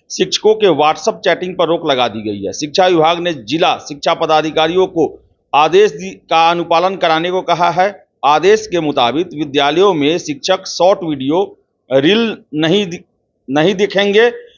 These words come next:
विद्यालयों में सिर्फ आवश्यक कॉल और शैक्षणिक गतिविधियों के लिए ही शिक्षक मोबाइल फोन का उपयोग करेंगे। शिक्षकों को प्रधानाध्यापक अपने स्तर से दिशा निर्देश देंगे।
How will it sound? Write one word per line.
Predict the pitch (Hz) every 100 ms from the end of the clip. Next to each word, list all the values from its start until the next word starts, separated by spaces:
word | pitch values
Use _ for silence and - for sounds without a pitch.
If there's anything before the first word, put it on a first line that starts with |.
| _ 143
विद्यालयों | 147 165 175 202
में | 208 190
सिर्फ | 196 190 - -
आवश्यक | 151 165 160 202 202 - -
कॉल | 165 202
और | - 180 185 -
शैक्षणिक | - 170 170 208 208
गतिविधियों | 185 180 180 170 196 196
के | 202 160
लिए | 170 180
ही | 190 185
शिक्षक | 175 151 190 180
मोबाइल | 165 170
फोन | 151 170 170
का | 196 226 - _ _ _
उपयोग | 202 208 226 220
करेंगे। | 151 120 107 - -
शिक्षकों | 170 - - 226
को | 202
प्रधानाध्यापक | 202 185 156 180 165 160 170 196 180
अपने | 160 175
स्तर | 120 156 - 180
से | 175
दिशा | 135 131 151
निर्देश | 143 135 185
देंगे। | 175 202 202 214